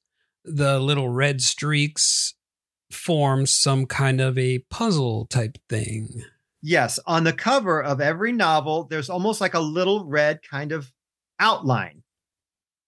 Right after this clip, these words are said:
Speaker 2: So what he's done is he cuts these outlines out and figures out a way to arrange them. They almost make, like, a map.
Speaker 1: A map of New Hampshire. <laughs>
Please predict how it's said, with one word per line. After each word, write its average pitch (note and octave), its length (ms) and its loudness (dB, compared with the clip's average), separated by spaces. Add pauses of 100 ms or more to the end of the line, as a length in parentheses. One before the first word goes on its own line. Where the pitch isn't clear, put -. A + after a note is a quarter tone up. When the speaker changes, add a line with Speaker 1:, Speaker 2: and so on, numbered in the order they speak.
(880)
Speaker 2:
So - 200 2
what E3 180 4
he's G#3 220 2
done B3 280 2
is D#3+ 180 0
he F3+ 100 -4
cuts - 380 -2
these G3+ 200 -2
outlines F3+ 480 0
out C#3 440 0 (140)
and D3+ 260 -6 (200)
figures F3+ 280 2
out D#3+ 140 4
a E3+ 40 4
way E3 160 4
to F3 140 0
arrange F3+ 320 2
them. D#3+ 140 0
They D3 120 2
almost D3 340 -2
make, C#3 200 -2
like, C3+ 260 0
a F3 100 2
map. F#3+ 420 2 (1500)
Speaker 1:
A A#2 140 0
map A2+ 420 0
of G#2 160 0
New A#2+ 260 2
Hampshire. A2+ 640 0
<laughs> - 60 4